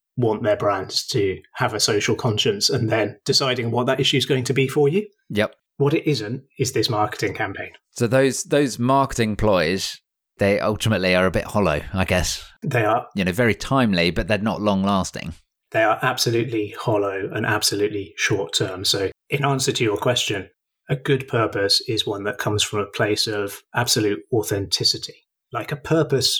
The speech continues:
Speaker 1: without authenticity is just a marketing ploy. You have to mean it and base it in the reality of what your organization actually does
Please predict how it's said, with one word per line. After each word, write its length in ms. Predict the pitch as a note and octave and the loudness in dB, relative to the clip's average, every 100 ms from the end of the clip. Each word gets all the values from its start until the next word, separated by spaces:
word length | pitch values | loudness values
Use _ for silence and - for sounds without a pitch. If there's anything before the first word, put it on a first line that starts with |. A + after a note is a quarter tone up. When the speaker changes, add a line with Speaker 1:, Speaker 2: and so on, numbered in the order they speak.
| - | -2
Speaker 1:
without 360 | B2 A2+ G#2 G#2 | -2 2 2 2
authenticity 920 | A2+ - E2+ - - G#2+ G#2 G2 G2+ _ _ - | 0 0 -2 0 0 0 -2 -2 -10 _ _ -2
is 280 | A#2+ G#2 - | 0 0 0
just 280 | - G2 A2+ | 0 0 0
a 60 | |
marketing 480 | G2+ G#2 G#2 - G#2+ | 0 -2 -2 -4 -4
ploy. 280 | - A2 A#2 - _ _ _ _ _ _ | 0 0 0 -8 _ _ _ _ _ _
You 120 | A#2 G#2+ | -2 2
have 180 | A#2+ - | 0 0
to 440 | A2+ G#2+ G2 G2 _ | 0 0 0 -6 _
mean 300 | C#3 A#2 A#2+ | -2 2 4
it 260 | A#2+ B2 - - | 2 0 -4 -4
and 140 | A2 | -2
base 240 | G#2 B2 B2 | 0 0 2
it 80 | B2+ | 0
in 140 | G#2+ | 0
the 100 | G#2 | 2
reality 760 | G#2 G#2 A#2 A#2 - G#2 G2+ G2+ _ _ | 2 4 2 0 0 0 -2 -4 _ _
of 160 | A#2+ G#2 | -4 -2
what 260 | G#2+ A2+ A#2 | 0 0 0
your 240 | G#2+ G#2 | 2 4
organization 680 | G#2 G#2 G2+ A2 G#2+ - G#2 - | 2 0 0 0 0 0 -2 -2
actually 520 | B2 A#2+ - G#2+ G#2 | -2 -2 -4 0 -2
does 560 | - G2 F#2+ G#2 - | 0 -2 0 0 -2